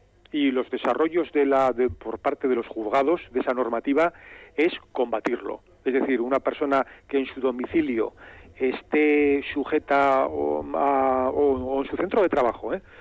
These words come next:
a unos ruidos procedentes de otra finca, de otro espacio, cuando es habitual ese ruido y es, mm, molesto, eh, pues,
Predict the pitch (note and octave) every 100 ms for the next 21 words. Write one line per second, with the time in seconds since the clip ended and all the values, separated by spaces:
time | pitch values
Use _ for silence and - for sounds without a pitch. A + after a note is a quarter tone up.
0 | - - - - E3 D3+ E3+ F3 D#3 -
1 | F3 F3+ - - D3 D3+ C#3+ E3 C#3 A#2+
2 | - B2+ C#3 C#3+ B2+ F3 F3+ G3+ G#3+ C#3+
3 | C#3 - C#3 - F3 - G#3 A#3+ - -
4 | - - _ - - - - C#3+ C#3 C#3+
5 | - F3+ D#3+ D#3+ D#3+ D#3 - C#3+ D#3 D#3
6 | A#2+ - D#3 B2+ C#3 C#3+ - - D3 C#3
7 | C3 A#2+ A#2+ D3+ - A3 B3 - - -
8 | - - C#3+ - C3+